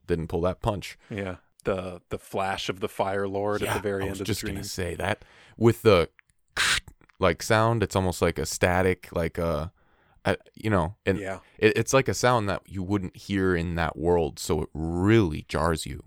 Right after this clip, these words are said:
Speaker 1: you
Speaker 2: Yeah.
Speaker 1: know? Like, oh, it, it gives me chills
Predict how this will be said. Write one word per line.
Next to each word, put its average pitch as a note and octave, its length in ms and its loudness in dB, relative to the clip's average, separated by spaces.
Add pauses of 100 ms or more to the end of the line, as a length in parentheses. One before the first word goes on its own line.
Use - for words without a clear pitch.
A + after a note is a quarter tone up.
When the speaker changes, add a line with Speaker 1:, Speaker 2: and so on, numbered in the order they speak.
Speaker 1:
you G2 120 -6
Speaker 2:
Yeah. F#2+ 100 0
Speaker 1:
know? F#2+ 240 0 (1040)
Like, F2 220 0
oh, A2+ 560 2
it, - 200 -4
it B2+ 220 0 (160)
gives A2 220 2
me F#2+ 160 -2
chills F2+ 420 0